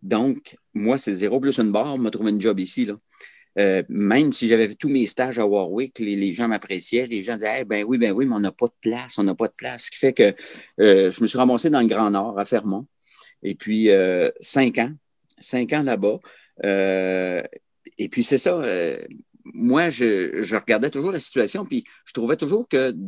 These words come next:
chez les filles, il manquait une activité physique. Donc, euh, il y avait du hockey, bien sûr, mais pour les filles en mille neuf cent quatre-vingts, c'était pas très développé. Ce qui fait que je dis, « Hey, le basketball. »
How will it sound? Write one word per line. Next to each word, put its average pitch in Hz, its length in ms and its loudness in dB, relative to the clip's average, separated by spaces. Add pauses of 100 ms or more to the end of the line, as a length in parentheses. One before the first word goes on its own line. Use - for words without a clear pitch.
(220)
chez - 240 -4
les 110 160 0
filles, 156 560 0
il 113 100 2
manquait 110 320 0
une 147 120 0
activité - 380 -2
physique. 165 340 -6 (680)
Donc, 127 380 2
euh, 104 160 4
il 87 40 -2
y 98 60 0
avait 104 140 2
du 131 80 4
hockey, 113 360 4
bien 110 140 -2
sûr, - 220 -2 (220)
mais 107 220 0
pour - 240 -4
les 107 140 2
filles 156 220 2
en 127 40 2
mille 113 100 4
neuf 104 100 0
cent 127 80 -2
quatre-vingts, 113 340 -4
c'était 117 140 -6
pas 107 140 -4
très 104 180 -4
développé. 98 460 -2 (340)
Ce - 140 -2
qui - 100 -6
fait 160 160 8
que 123 180 6
je 90 60 -8
dis, « 95 160 0
Hey, 339 180 -2
le 143 120 2
basketball. » 95 600 -2